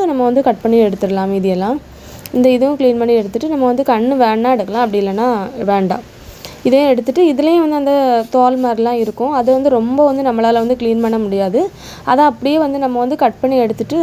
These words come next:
இப்படியே எடுத்துக்கிடலாம். இது வந்து அந்த தோட்டு கனவா அந்த இதுல உள்ளது. இதை வந்து நான் வந்து க்ளீன் பண்ணி எடுத்த அப்புறம் ரெண்டா கட் பண்ணி எடுத்துட்டேன்.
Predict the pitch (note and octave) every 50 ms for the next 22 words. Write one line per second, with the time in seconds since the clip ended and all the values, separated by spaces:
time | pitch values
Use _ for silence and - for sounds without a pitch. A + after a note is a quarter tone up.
0 | D#4 C4+ A#3 - G#3+ G3+ G#3+ A#3 A#3+ A3+ F#3+ F3+ G3 F#3+ F#3 F#3+ F#3+ - - -
1 | - - - - - - - - - - - - - - - - - C4 C#4+ D4+
2 | D4 D4+ D#4 D#4 D#4 D4+ C4+ B3+ A#3+ A#3+ B3 C4 B3+ A#3+ A#3 A#3 A3+ A3+ A3 G#3+
3 | - A3 G#3+ A3 A3 G#3+ G#3 G3+ G3+ F#3+ F#3 F#3 G3+ C4+ E4 C#4+ B3+ B3 A#3+ A#3+
4 | C4+ C4+ B3+ B3 A#3+ B3 C4+ C4 B3 A#3+ A#3 A#3 A#3 A#3 A3 G3+ F#3+ G#3 F#3+ A3+
5 | C4+ D4+ C#4 A#3 G#3+ G#3 A3+ A#3 A3+ F#3+ - - F#3+ G3 G3 F3+ E3+ E3+ F3 G3
6 | - -